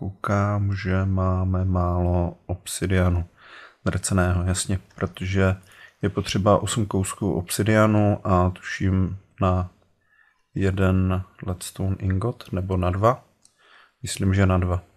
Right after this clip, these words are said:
<laughs> Ale nevadí, momentálně máme to, co potřebujeme.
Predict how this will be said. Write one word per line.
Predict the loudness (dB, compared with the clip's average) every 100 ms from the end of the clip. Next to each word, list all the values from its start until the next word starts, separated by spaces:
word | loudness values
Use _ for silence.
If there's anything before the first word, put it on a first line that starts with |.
| -2
<laughs> | -2 -2 -8 _ _ -20 -20 -20 -20 -10
Ale | 2 4
nevadí, | 6 4 2 2
momentálně | 4 4 4 2 2 4
máme | 4 4 4 4 2 -2 -20 _
to, | 0 0 0
co | -6
potřebujeme. | -8 -8 -4 2 4 4 2